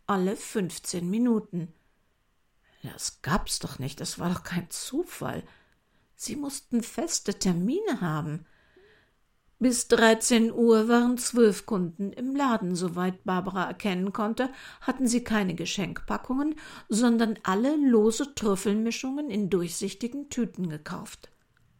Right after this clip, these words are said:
Der Schnelligkeit nach, mit der sie den Laden wieder verließen, schien es, als seien die Tüten schon vorbereitet gewesen.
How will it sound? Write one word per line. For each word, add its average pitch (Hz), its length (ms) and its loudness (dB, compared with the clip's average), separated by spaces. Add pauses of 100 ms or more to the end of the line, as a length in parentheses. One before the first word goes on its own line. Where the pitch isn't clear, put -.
(920)
Der - 120 -10
Schnelligkeit - 800 -8
nach, - 300 -12 (280)
mit 190 200 -4
der 196 120 4
sie 214 140 0
den 226 160 4
Laden 202 420 4
wieder 165 180 -2
verließen, 175 640 -4
schien 151 480 -6
es, 214 280 -4 (440)
als 240 240 2
seien 190 420 2
die 233 180 -2
Tüten 170 400 -4
schon 240 240 -4
vorbereitet 170 720 -6
gewesen. 165 640 -4